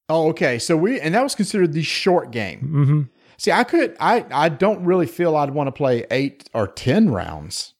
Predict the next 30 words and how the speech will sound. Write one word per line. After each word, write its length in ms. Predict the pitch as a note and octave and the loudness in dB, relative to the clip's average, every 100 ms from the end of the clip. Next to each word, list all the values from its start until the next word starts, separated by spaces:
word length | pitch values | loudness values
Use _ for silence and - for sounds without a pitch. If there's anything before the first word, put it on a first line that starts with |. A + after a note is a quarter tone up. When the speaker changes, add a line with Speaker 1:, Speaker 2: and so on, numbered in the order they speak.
| _ _ _ _ _ | _ _ _ _ _
Speaker 2:
Well, 420 | F#3 F#3 F3+ E3+ D#3 | -2 2 2 2 0
you, 260 | D#3 E3 - | 0 2 0
the 100 | D3 | 0
only 140 | F#3+ B3+ | 2 2
reason 300 | A3 F3+ D#3 | 2 2 2
to, 200 | D3+ D3 | 2 2
I 80 | B2 | 0
think, 200 | D3+ C#3+ | 0 0
to 80 | C3 | 0
go 180 | C3 C3+ | 2 2
up 180 | C3 - | 0 -2
to 500 | C3 A#2+ A#2 A2 - | 2 4 4 2 -2
eight 400 | B2 C#3 G3+ - - - - | -2 0 -2 -6 -20 -20 -6
is 160 | C3+ A#2+ | -2 0
if 140 | C#3 | 0
you 80 | C#3 | 0
wanna 220 | A#2+ C3 | 2 0
try 240 | B2 C3+ B2+ | 0 0 0
to 60 | B2 | 0
collect 720 | - A#2+ B2 A#2+ A#2+ - - - | -2 0 2 2 0 -4 -12 -2
the 140 | G2+ | 0
black 340 | F#2 A#2+ B2+ G2+ | 2 2 0 2
diamond 400 | A2 G#2+ F#2 E2+ | 2 2 0 -2
cards, 340 | - E2 - | -4 -4 -2
as 140 | F#2+ - - C3 | -2 -4 -10 -12
I'm 160 | G#2 F#2+ | -6 0
gonna 300 | F#2+ F2+ F2+ | 0 0 0
call 240 | - G2 | 2 4
'em 100 | F2+ | 4
that. 200 | F2 D#2 | 2 -2